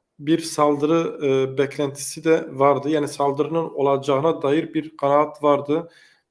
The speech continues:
Böyle bir saldırı bu şekilde bugün veya yarın öyle veya böyle Türkiye'nin özellikle de İstiklal'daki o komplodan, o katliamdan sonra, e, bir çağrı yapması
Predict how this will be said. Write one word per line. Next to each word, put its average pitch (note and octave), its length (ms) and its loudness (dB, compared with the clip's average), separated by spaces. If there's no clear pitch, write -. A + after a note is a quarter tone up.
Böyle D#3 480 0
bir D#3+ 80 -2
saldırı D3+ 640 -6
bu G3 60 -8
şekilde E3 800 -2
bugün G3 480 -2
veya F3 240 2
yarın D3+ 420 0
öyle F3+ 300 -2
veya D3 240 2
böyle D3 260 -2
Türkiye'nin E3+ 640 -6
özellikle D3 480 -2
de D#3 100 -6
İstiklal'daki C#3+ 1040 -2
o D#3 340 0
komplodan, C3+ 680 -2
o D#3 120 -6
katliamdan C#3+ 600 -4
sonra, D3 520 -4
e, C3+ 280 0
bir E3+ 200 -4
çağrı D3+ 360 2
yapması C#3 800 -2